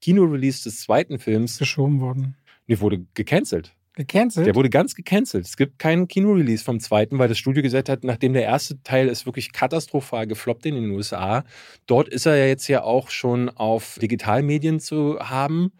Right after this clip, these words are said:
Speaker 1: und ist wohl auch sehr erfolgreich gewesen. Also der führte da jetzt so die Streaming-Listen an, weswegen es jetzt Gerüchte gab, dass vielleicht Netflix das Projekt kaufen könnte,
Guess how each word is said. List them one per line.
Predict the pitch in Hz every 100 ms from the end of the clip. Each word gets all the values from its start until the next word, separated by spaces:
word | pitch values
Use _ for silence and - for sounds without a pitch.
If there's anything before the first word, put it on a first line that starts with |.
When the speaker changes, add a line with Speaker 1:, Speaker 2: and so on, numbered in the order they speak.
| _ - - _ -
Speaker 1:
und | 127 123 -
ist | 175 -
wohl | 208
auch | - 160
sehr | - 160
erfolgreich | 127 180 202 110 -
gewesen. | 90 90 87 95
Also | 95
der | 107
führte | - 143 151
da | 147 135
jetzt | 135 -
so |
die | 123
Streaming-Listen | 113 - 143 180 165 104 - - 107
an, | 104 123
weswegen | 113 113 113 143
es | 131 127
jetzt | 127 -
Gerüchte | 117 135 -
gab, | 127 123 117 113
dass | 113 110
vielleicht | 117 110 107
Netflix | 107 120 - - 120 113 -
das | 101
Projekt | - 110 113 - -
kaufen | - 123 170 123 104
könnte, | - 110 98 87 101 135